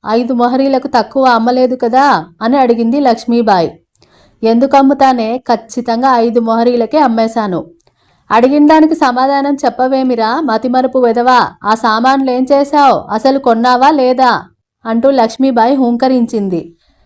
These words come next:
"అలా గుడ్లుడిమి చూడకే, నాకు భయం వేస్తుంది. అలా చూశావంటే జ్ఞాపకం వచ్చేది కూడా మర్చిపోతాను," అన్నాడు నరేంద్రుడు బిక్కు బిక్కుమంటూ. లక్ష్మీబాయి శాంతించి,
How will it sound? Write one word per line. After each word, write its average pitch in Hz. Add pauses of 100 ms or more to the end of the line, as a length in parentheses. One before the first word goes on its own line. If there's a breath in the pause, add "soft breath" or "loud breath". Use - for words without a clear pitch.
(120)
"అలా 247
గుడ్లుడిమి 277
చూడకే, 262
నాకు 226
భయం 226
వేస్తుంది. 240 (300 soft breath)
అలా 226
చూశావంటే 254
జ్ఞాపకం 254
వచ్చేది 240
కూడా 247
మర్చిపోతాను," 233 (120)
అన్నాడు 226
నరేంద్రుడు 226
బిక్కు 214
బిక్కుమంటూ. 214 (640 soft breath)
లక్ష్మీబాయి 262
శాంతించి, 247